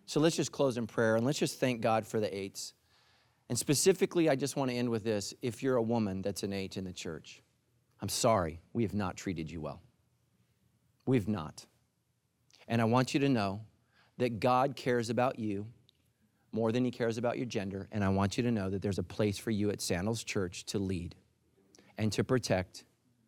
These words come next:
and I will do everything in my power as your pastor to ensure that your giftedness is utilized in our church. And we love you, and we need you. Amen? 'Cause God doesn't, ju-, ju-, he doesn't just make men eights, okay?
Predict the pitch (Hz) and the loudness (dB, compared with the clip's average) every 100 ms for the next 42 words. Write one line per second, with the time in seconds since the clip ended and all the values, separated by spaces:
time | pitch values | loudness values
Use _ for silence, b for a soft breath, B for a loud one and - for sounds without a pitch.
0 | _ _ B B 113 107 113 113 113 104 | _ _ B B 0 2 2 2 0 2
1 | 107 123 135 127 127 120 117 113 107 101 | 2 2 2 2 2 0 0 0 2 0
2 | 98 107 - 101 92 - 98 - 98 95 | -2 -4 -2 -2 -2 -8 -8 -4 -4 -4
3 | - - 180 110 92 B B - - 107 | -4 0 2 2 0 B B -6 -2 2
4 | 113 139 151 120 151 - 104 98 90 - | 6 6 4 2 2 2 -4 -4 -6 -8
5 | 98 87 101 120 180 143 98 80 80 82 | -8 -4 2 6 6 6 0 -2 -6 -8
6 | - - 92 82 - 85 78 - - _ | -12 -8 -4 -4 -2 -4 -6 -12 -18 _
7 | _ _ b b b - 101 107 117 131 | _ _ b b b -4 0 4 6 6
8 | 131 139 151 156 b b 110 113 104 104 | 6 2 0 -2 b b 0 2 2 2
9 | 98 101 98 82 65 87 - _ _ _ | 2 2 2 0 -6 -8 -20 _ _ _
10 | _ _ _ _ - 113 135 170 170 - | _ _ _ _ 2 4 6 4 -2 -4
11 | 127 107 160 165 160 160 147 139 143 147 | 0 6 8 8 6 4 0 2 4 4
12 | 160 170 190 160 139 160 143 117 156 131 | 4 4 4 4 4 4 4 4 6 4
13 | 120 135 107 - - - _ b b b | 4 2 2 2 -2 -2 _ b b b
14 | b - 131 160 | b -2 0 0